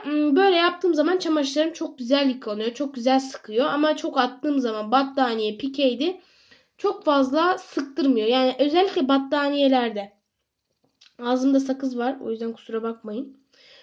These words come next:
Özellikle battaniyelerde sıktırmıyor arkadaşlar. Yani o makine yapmıyor. O, ım, dengeleyemiyor. Battaniyelerde. Ama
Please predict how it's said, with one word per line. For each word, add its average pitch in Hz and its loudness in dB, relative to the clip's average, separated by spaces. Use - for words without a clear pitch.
Özellikle 359 4
battaniyelerde 320 2
sıktırmıyor 311 2
arkadaşlar. 226 -2
Yani 269 4
o 330 0
makine 330 0
yapmıyor. 262 0
O, 247 4
ım, 247 0
dengeleyemiyor. 285 4
Battaniyelerde. 294 4
Ama 330 4